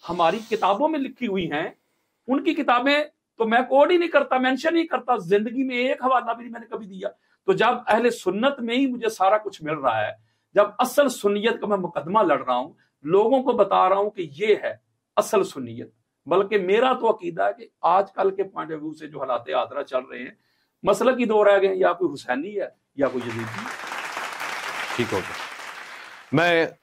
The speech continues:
Speaker 2: अल्लामा साहब का शुक्रिया अदा करता हूँ और इनकी जुर्रत, जसारत, हिम्मत, बहादुरी की दाद देता हूँ, क्योंकि, अ, मिंबर पे गुफ्तगू करना निस्बतन आसान है,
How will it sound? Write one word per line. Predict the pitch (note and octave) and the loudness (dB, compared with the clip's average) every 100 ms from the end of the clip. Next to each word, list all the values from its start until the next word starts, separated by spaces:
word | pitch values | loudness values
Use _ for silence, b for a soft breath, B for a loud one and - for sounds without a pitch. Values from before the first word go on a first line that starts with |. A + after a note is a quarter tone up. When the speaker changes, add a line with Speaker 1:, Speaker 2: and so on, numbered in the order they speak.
| - | 2
Speaker 2:
अल्लामा | C#3+ D3 | 4 6
साहब | D3+ D3+ C#3+ | 4 4 4
का | D3 | 2
शुक्रिया | - B2 C#3 C3 | 0 0 4 4
अदा | B2+ | 4
करता | C3 A#2+ C3 | 2 0 0
हूँ | D3+ F3 | -2 0
और | B2 A#2+ C3 | 0 2 0
इनकी | A2+ A2+ A2+ | -8 -6 -6
जुर्रत, | G2+ C3+ C#3+ C#3 - _ F#2+ | 2 4 4 0 -10 _ -12
जसारत, | G#2 C3 C3+ C3 - _ | 0 2 4 2 -4 _
हिम्मत, | A#2+ C#3 C3+ A#2 | 0 2 2 0
बहादुरी | G#2 G#2 B2 C#3 | -2 0 0 0
की | B2+ | -2
दाद | A2+ A2 B2 | -2 0 0
देता | A#2 G#2+ A2+ | -2 -8 -10
हूँ, | B2 _ b b b - | -10 _ b b b -8
क्योंकि, | B2 C3 B2+ B2+ B2 | -2 2 4 4 2
अ, | A#2+ _ - A2+ G#2 | -2 _ -8 -6 -6
मिंबर | G2+ A2 C3+ D#3+ | -6 -2 2 2
पे | D#3 D3 | 2 0
गुफ्तगू | G#2+ B2 - D3 | -2 -8 -2 0
करना | C#3 C3 C3+ B2 | 0 -2 -2 -2
निस्बतन | C#3 C#3+ F#3 G#3+ F#3 | -4 -4 -2 0 0
आसान | - G#2 F#2 _ | 0 -8 -12 _
है, | C#2+ | _